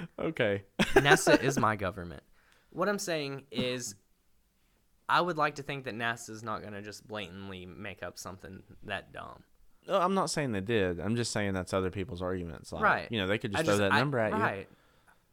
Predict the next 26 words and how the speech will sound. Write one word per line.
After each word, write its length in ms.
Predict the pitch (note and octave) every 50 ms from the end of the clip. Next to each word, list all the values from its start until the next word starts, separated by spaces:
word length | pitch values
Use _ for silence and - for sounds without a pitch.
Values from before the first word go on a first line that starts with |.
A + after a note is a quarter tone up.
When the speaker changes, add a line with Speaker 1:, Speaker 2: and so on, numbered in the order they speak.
| _ _
Speaker 2:
I 100 | - D#3+
just, 280 | E3+ F3+ F#3 - - - -
I 100 | C3 D3
don't 160 | C#3+ D3+ D3+
respect 380 | B2 D3 D3 - - C#3+ C#3+ C#3+
the 60 | C3+
moon 240 | C3 B2+ C3 C3 C3
landing 300 | B2+ A#2+ A#2+ A#2 A2+ A2
hoax, 400 | A2 B2 B2 A#2+ G2 - - -
but 140 | C3 C3+ D3
I 80 | D3
will 260 | C#3+ C#3+ C3+ C#3+ D3+ D#3
say 320 | - - - A#2+ B2 A#2+
that 180 | A#2 A2+ G#2 -
Buzz 220 | A2 A2+ A2+ G#2+
Aldrin 440 | A2+ G2 G#2 - D#2+ D#2 D#2+ E2 D2+ - -
is 140 | G#2 G2+ G2
a 60 | F2
bitch. 640 | F#2 - F#2+ G2+ G2+ D2 - - - - - - - - - -
Speaker 1:
<laughs> 480 | - D3+ - - - - - - - -
Yeah, 160 | - D3 D3
we, 240 | C#3+ D#3 F#3 F#3+ - - - - - - E3+ D3+ - - - - - -
<laughs> 720 | - - - - - - - G3 G#3+ - - - D#3 D3
it 80 | - D3+
was, 400 | D3+ D3+ D3+ C#3+ C#3 B2 A#2 A2+
what, 460 | G#2 A#2+ G#2 G2 F#2 F2+ F2+ - -